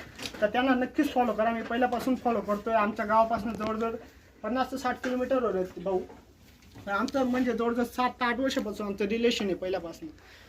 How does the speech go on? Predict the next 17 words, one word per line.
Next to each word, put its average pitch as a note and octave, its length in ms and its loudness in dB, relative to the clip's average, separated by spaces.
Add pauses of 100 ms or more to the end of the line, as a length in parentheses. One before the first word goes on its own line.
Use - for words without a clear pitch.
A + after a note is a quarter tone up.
(240)
खूप A#3+ 220 -10
सा-, - 800 -6
सारा G#3+ 220 2
सपोर्ट A3 340 -4
आहे G3+ 100 0
त्यां-, G3+ 180 0 (360)
त्यांचा G3+ 280 -2
मला. G3+ 240 0 (120)
मी G3+ 100 0
कुक्कुट, A#3+ 400 -6
अ, G3 200 0
शेळी A#3 200 -2
पालनही A#3 380 0
केलंय. A#3+ 320 2 (500)
जवळजवळ B3 500 6
मी, B3+ 200 0
जवळजवळ A#3+ 400 2